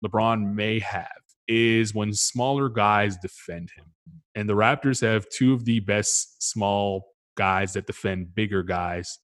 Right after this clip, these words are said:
probably in the league, and, you know, Fred VanVleet and Kyle Lowry.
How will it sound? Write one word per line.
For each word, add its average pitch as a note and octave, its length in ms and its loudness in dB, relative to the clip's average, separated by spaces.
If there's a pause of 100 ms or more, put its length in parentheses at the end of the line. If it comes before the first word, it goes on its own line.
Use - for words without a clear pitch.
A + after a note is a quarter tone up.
(460)
probably A#2 440 0
in F#2+ 80 -2
the F#2 60 -6
league, F2+ 300 -8
and, F2+ 160 -8 (440)
you G2 80 -12
know, E2+ 160 -14
Fred F#2+ 220 0
VanVleet F2+ 420 -6 (100)
and F2 200 -12 (280)
Kyle F#2 280 -6
Lowry. E2+ 360 -10